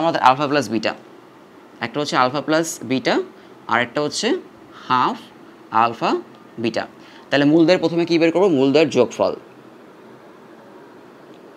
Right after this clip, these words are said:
আলফা প্লাস বিটা প্লাস হাফ প্লাস হাফ আলফা বিটা, এই আর কি। তাহলে আমরা যেটা করবো এখানে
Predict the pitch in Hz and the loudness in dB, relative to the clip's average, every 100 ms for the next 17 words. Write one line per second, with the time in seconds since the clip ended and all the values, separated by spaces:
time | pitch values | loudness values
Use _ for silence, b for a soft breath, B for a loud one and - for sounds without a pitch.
0 | - - - - - - 117 120 127 185 | -20 -20 -20 -20 -20 -10 -2 -2 -2 -6
1 | 214 120 120 170 254 - - - - - | -6 -2 0 0 -4 -8 -10 -14 -20 -20
2 | - 104 110 120 107 90 - - - - | -18 -8 -4 -2 -2 -4 -10 -20 -20 -20
3 | - - - - - 131 123 190 226 - | -20 -20 -20 -16 -4 0 2 0 -4 -12
4 | - - - 120 165 247 - - - - | -16 -18 -4 -2 -2 -6 -14 -20 -20 -20
5 | - - - - - - - - 120 123 | -20 -20 -20 -20 -20 -20 -20 -8 -2 -2
6 | 147 - 123 135 156 123 117 156 214 370 | -2 -6 -2 -2 -2 -2 -2 -2 -4 -4
7 | - - - - - 117 110 - - 127 | -12 -20 -20 -20 -8 -6 -4 -8 -6 -4
8 | 117 101 95 - B B B B 127 131 | -2 -4 -10 -14 B B B B 0 0
9 | 143 151 165 165 151 180 147 180 | 0 -4 0 0 2 2 2 0